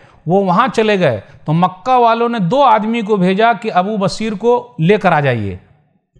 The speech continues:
तो जैसे ये लोग पहुँचे, फ़दफ़अहु इला रजुलैन, तो नबी सल्लल्लाहु अलैहि वसल्लम ने अबू बसीर को इन दोनों काफिरों के हवाले कर दिया।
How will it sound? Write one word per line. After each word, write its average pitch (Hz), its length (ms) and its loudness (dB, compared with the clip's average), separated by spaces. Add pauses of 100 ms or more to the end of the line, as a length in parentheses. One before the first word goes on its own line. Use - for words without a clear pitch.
(300)
तो 151 260 0
जैसे 180 380 2
ये 233 160 0
लोग 233 240 -2
पहुँचे, 202 320 -2
फ़दफ़अहु 202 960 0
इला 202 200 0
रजुलैन, 180 640 -2 (300)
तो 160 80 -4
नबी 185 240 -4
सल्लल्लाहु 190 320 0
अलैहि 180 180 -6
वसल्लम 180 140 0
ने 214 280 -4 (120)
अबू 190 260 0
बसीर 185 460 -2
को 233 480 -2
इन 202 200 -2
दोनों 208 300 -2
काफिरों 180 500 -2
के 208 120 -6
हवाले 170 420 0
कर 269 340 0
दिया। 202 500 0